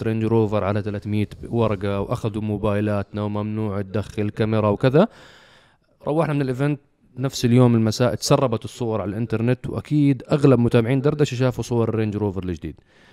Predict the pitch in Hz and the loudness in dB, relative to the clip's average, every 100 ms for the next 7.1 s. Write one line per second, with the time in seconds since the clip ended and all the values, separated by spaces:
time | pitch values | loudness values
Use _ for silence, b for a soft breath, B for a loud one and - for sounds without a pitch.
0 | b - 104 101 101 101 98 98 98 95 | b -2 0 2 0 -2 -2 -2 -2 -2
1 | 95 92 - 117 117 120 117 113 - 120 | -2 -4 -4 -2 0 0 0 -2 -2 -4
2 | - 147 165 156 151 143 - 110 107 104 | 0 2 2 2 0 -2 -4 -4 -2 -4
3 | 98 95 87 - 131 147 127 123 135 139 | -4 -6 -6 -2 2 4 4 2 0 0
4 | 120 110 135 131 131 120 113 107 104 117 | -2 -6 -6 -6 -4 -4 -2 -4 -4 -2
5 | 117 120 127 139 135 120 113 151 165 - | -2 -4 -4 0 0 0 0 2 2 0
6 | 143 156 143 113 - 139 - 143 127 143 | 0 0 -2 -6 -8 -6 -2 -2 -2 -2
7 | 151 | -2